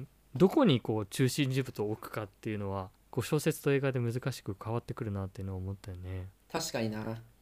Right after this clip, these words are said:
Speaker 1: うん。
Speaker 2: でもね、森宮さんにね、確かに軸を置くの難しさも、まあ、わかるよ。なんか、まあ、確かになんか難しそうだよね。
Speaker 1: うん、そうね。
Speaker 2: うん。
Speaker 1: 基本的に原作小説だと本当に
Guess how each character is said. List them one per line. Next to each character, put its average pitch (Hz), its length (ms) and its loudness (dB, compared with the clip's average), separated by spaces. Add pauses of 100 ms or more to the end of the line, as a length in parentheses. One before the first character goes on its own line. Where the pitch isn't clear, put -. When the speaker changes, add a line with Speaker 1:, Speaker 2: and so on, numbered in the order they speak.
(480)
Speaker 1:
う - 20 -2
ん。 113 760 2
Speaker 2:
で 170 80 -4
も 156 60 -2
ね、 135 100 -4
森 170 260 0
宮 339 220 2
さ 185 140 -2
ん 147 100 0
に 143 100 -2
ね、 127 240 -2
確 139 160 -6
か 120 60 -6
に 113 60 -6
軸 120 220 -2
を 143 40 6
置 127 160 -2
く - 20 -2
の 113 200 0 (180)
難 135 340 -4
し - 60 -10
さ 123 120 -8
も、 101 180 -8 (280)
ま 123 80 -6
あ、 - 40 -2
わ 120 100 -4
か 170 100 4
る 196 80 6
よ。 101 120 -2 (200)
な 117 80 -6
ん 110 60 -4
か、 104 140 -10 (520)
ま 120 60 -12
あ、 - 20 -8
確 147 140 -2
か 117 80 -6
に - 60 -14 (220)
な 123 80 -10
ん 113 40 -8
か 113 60 -6
難 117 280 -2
し - 20 -6
そ 170 100 2
う 147 40 4
だ 107 60 0
よ 95 60 -4
ね。 87 160 -14 (480)
Speaker 1:
う 139 60 6
ん、 143 540 8
そ 254 220 6
う 160 40 8
ね。 143 340 6 (320)
Speaker 2:
う - 20 -12
ん。 98 100 -10 (360)
Speaker 1:
基 - 80 2
本 320 80 4
的 339 100 8
に 285 520 2
原 220 160 6
作 320 180 0
小 349 160 4
説 143 200 0
だ 123 120 4
と 113 260 2
本 220 240 0
当 226 140 8
に 220 300 6